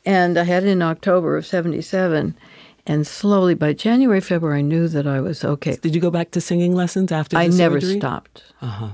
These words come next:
Speaker 1: I never ever stopped. I mean, my teacher and I were like this from nineteen sixty-five to thirty, thir-, for thirty-two years I studied with. So all through that, he was there with me
Speaker 2: Mm-hmm.
Speaker 1: and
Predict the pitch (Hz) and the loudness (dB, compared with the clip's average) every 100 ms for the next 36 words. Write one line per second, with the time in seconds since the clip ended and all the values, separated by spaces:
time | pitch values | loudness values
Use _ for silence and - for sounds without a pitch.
0 | - 147 151 147 156 147 131 139 _ _ | -8 -4 0 2 0 0 -4 -6 _ _
1 | _ 160 147 127 - - - - - 151 | _ 0 0 -4 -12 -10 -8 -8 -6 0
2 | 165 165 165 - 190 - 165 156 151 147 | 2 2 0 0 -2 0 0 0 0 0
3 | 143 147 147 165 226 190 190 - 170 165 | 2 0 -2 2 4 4 0 -6 -2 0
4 | 165 151 170 151 - 170 - - - 170 | 0 -2 -2 -4 -4 -6 -4 -4 0 0
5 | 170 175 175 - - - - - - 170 | 2 0 -2 -14 -20 -20 -20 -8 -2 -2
6 | - - 180 170 170 170 - 170 - 165 | -4 -4 0 2 2 0 0 -2 0 -4
7 | 151 170 165 165 - 160 160 160 - - | 0 0 0 -2 -2 -2 2 0 0 -4
8 | 139 - 147 139 - - 208 - 196 196 | -4 -2 0 0 -2 0 0 2 2 2
9 | - 285 254 143 - 190 160 143 185 220 | 2 2 4 0 0 0 0 -2 0 2
10 | 240 147 160 185 277 - 185 143 - 170 | 2 0 0 2 0 0 -4 -4 -6 -12
11 | - _ - 120 120 143 - _ - 175 | -20 _ -10 -8 -6 -8 -10 _ -2 2
12 | 170 170 170 | 2 0 -4